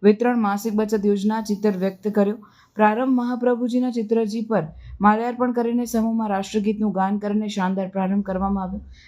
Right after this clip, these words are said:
આ પ્રસંગે વિપો સેન્ટ્રલ કમિટીના ચેરપર્સન ચોવીસ કેરેટના બુઝુર્ગ યુવાનોને પણ શરમાવે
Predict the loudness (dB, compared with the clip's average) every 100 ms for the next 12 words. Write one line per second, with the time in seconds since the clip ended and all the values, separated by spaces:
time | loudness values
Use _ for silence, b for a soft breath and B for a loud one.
0 | -2 0 0 0 0 2 0 0 0 2
1 | 0 0 -2 -2 -2 -2 -4 -2 0 0
2 | -2 -2 0 0 0 0 -2 -2 -2 0
3 | -2 0 -2 -2 -2 -2 -2 -2 -2 -2
4 | -4 -2 -2 0 -2 0 -2 -4